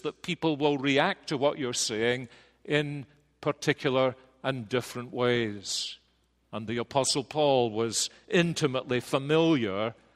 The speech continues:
with what happened in the synagogue when he had exposed Gentile sin and then turned upon Jewish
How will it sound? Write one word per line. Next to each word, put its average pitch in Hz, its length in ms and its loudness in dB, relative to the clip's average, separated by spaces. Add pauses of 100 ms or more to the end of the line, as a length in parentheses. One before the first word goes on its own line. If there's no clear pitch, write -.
(300)
with 131 260 -2
what 139 220 4
happened 123 720 0
in 131 200 0
the 120 100 -4
synagogue 110 920 -2 (920)
when 135 160 0
he 139 180 4
had 139 160 4
exposed 156 1120 2
Gentile 131 720 0
sin 107 680 -4 (840)
and 117 200 -6
then 165 260 4
turned 156 760 -2 (300)
upon 135 540 0
Jewish 151 800 2